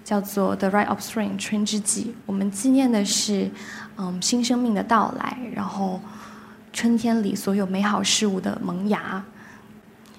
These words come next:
接下来我要再讲一个，嗯，发生在，嗯，今年差不多六月份的时候，我的另外的一场秀。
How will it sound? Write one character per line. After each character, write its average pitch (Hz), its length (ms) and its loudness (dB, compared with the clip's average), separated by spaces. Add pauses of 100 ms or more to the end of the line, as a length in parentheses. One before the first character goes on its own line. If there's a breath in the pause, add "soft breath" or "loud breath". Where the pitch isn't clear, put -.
(640 loud breath)
接 247 180 0
下 233 220 2
来 190 160 4
我 180 160 0
要 180 500 -2 (400 loud breath)
再 196 180 -2
讲 190 300 -2
一 - 100 -8
个， 185 480 0 (280)
嗯， 170 420 -4
发 214 240 0
生 220 320 0
在， 190 500 0 (680 loud breath)
嗯， 180 500 -4
今 240 320 0
年 185 240 2
差 214 220 -2
不 214 120 2
多 220 140 2
六 247 180 6
月 214 160 4
份 190 240 -2
的 180 120 -4
时 - 200 -2
候， 180 280 -2 (160 loud breath)
我 190 100 2
的 196 120 2
另 269 180 6
外 302 180 6
的 233 60 6
一 185 100 0
场 - 240 -6
秀。 - 320 -2